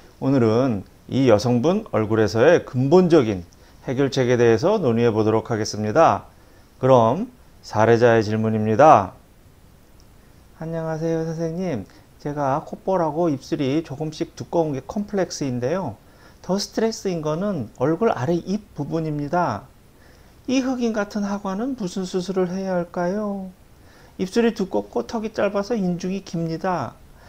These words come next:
돌출입이라기에는 턱도 같이 나와 있는 하관입니다. 입술 축소랑 콧볼 축소하고 싶은데 어떤가요?" 돌출입 교정 상담과 입술 축소 상담 둘 다 받아봤는데,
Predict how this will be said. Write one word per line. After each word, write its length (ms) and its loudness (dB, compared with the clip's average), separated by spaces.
돌출입이라기에는 1800 2
턱도 520 -6
같이 360 -6
나와 300 0
있는 280 -6
하관입니다. 920 -4
입술 300 -2
축소랑 560 -4
콧볼 380 -2
축소하고 500 -6
싶은데 400 -6
어떤가요?" 920 -2
돌출입 520 2
교정 300 -2
상담과 840 -4
입술 460 -6
축소 360 -4
상담 440 -4
둘 160 -4
다 120 0
받아봤는데, 1080 -4